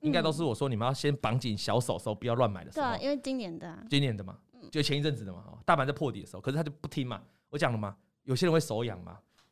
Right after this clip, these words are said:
Speaker 2: 他在家里带小孩，他会无聊嘛，
Speaker 1: 嗯。
Speaker 2: 对不对？啊，无聊治不了手痒哦，你起码你治不了你的手痒哦，你也去买一些强势股，对不对？
Speaker 1: 嗯。
Speaker 2: 哦，对不对？是这样吗？啊，你，你也不买强势股，你去买一些弱势的，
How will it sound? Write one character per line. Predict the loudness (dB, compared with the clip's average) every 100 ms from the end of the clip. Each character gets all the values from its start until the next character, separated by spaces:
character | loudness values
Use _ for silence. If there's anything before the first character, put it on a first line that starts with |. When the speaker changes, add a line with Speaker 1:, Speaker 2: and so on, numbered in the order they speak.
| _
Speaker 2:
他 | 0
在 | 2
家 | 6 6
里 | 6
带 | 2 2
小 | 0
孩， | -2
他 | -2
会 | 0 -2 -2
无 | 2
聊 | 4 4
嘛， | 0 -2
Speaker 1:
嗯。 | 0 -2 -4 -12 -8
Speaker 2:
对 | 0
不 |
对？ | 2 2 -2 _
啊， | -6
无 | 0 6
聊 | 6
治 | 4 0 -2
不 | 4
了 | 6
手 | 6 6 8
痒 | 8 6 2
哦， | -6 -8 -14 _ _ _
你 | -4
起 | 0 4 6
码 | 6 4
你 |
治 | 0 2
不 | 4
了 | 6
你 | 4
的 | 2
手 | 2 4 6
痒 | 4 2 -6 _
哦， | -6 -6 -4
你 | -2
也 | 0
去 | 2
买 | 2 2
一 |
些 | 2
强 | 0 -2 -2
势 | -4 -8
股， | -10 -18 _ _ _ _ _ _ _
对 | -4
不 | 0
对？ | 0 -2 -6
Speaker 1:
嗯。 | -6 -6 -8 _
Speaker 2:
哦， | -6 -6 -6
对 | -4
不 | 0
对？ | -2 -4 _
是 | -6 2
这 | 2
样 | 2
吗？ | 0
啊， | 2
你， | 2 -2 -12 _
你 | 4
也 | 4
不 | 6
买 | 2
强 | 2 0
势 | 0
股， | 0
你 | 2
去 |
买 | 2 4
一 |
些 | 4
弱 | 6 6
势 | 4 -2
的， | -6